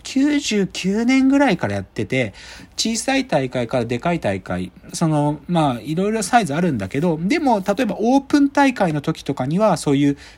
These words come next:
各界の大喜利強い人が出てくるんだよ。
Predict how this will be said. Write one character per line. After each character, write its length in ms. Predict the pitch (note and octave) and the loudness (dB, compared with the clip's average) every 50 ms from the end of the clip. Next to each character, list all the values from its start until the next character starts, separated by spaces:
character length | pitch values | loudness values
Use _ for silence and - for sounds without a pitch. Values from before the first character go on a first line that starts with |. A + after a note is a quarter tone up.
| - - | -12 -12
各 300 | - - - - - - | -10 -10 -10 -12 -4 2
界 240 | - G#3 G3+ G3+ G3 | 4 4 4 4 2
の 340 | G3+ F#3+ F3+ - E3+ E3+ | 0 -2 -2 -2 0 0
大 80 | F3 E3+ | 2 2
喜 120 | D#3 F3+ | 2 2
利 100 | F3 F3 | 2 2
強 340 | F3 - - - G3+ G3+ F#3 | 2 0 -2 0 2 2 2
い 20 | D#3 | 0
人 180 | - - G3 | 0 -2 -2
が 240 | F3+ C3+ G#2+ - - - G2 | -2 -2 -4 -6 -10 -10 -4
出 160 | G2 B2+ A#2 | -2 -2 -2
て 60 | - | -2
く 140 | - - F#2+ | -4 -8 -8
る 100 | E2+ D#2+ | -8 -8
ん 60 | D#2+ | -8
だ 60 | D#2 D#2 | -10 -12
よ。 160 | D2+ D#2 | -14 -16